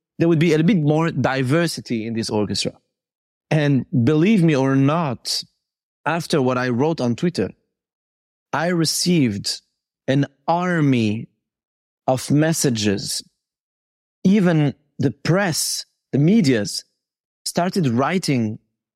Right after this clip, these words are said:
terrible things such as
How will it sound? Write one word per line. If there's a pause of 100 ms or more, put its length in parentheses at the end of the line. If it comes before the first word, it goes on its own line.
(200)
terrible
things (500)
such
as